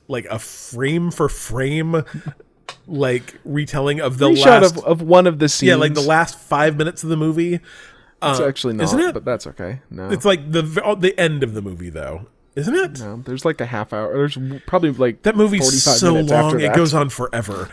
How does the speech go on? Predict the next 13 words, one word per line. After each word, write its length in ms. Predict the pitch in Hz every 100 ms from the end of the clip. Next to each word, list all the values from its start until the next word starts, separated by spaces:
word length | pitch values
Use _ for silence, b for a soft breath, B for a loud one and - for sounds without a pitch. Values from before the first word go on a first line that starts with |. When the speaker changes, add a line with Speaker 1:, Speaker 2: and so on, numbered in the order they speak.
| B B
Speaker 1:
<laughs> 220 | 214 -
Um, 680 | 151 135 131 131 127 143 190 190
but 180 | 156
it, 160 | 175 175
it's, 180 | 180 160
like, 120 | 175
a 60 | 160
frame 520 | - - 185 190 202
for 140 | 190 170
frame 380 | - 156 160 156
redoing 360 | 156 139 143
of 80 | 156
it, 180 | 165 -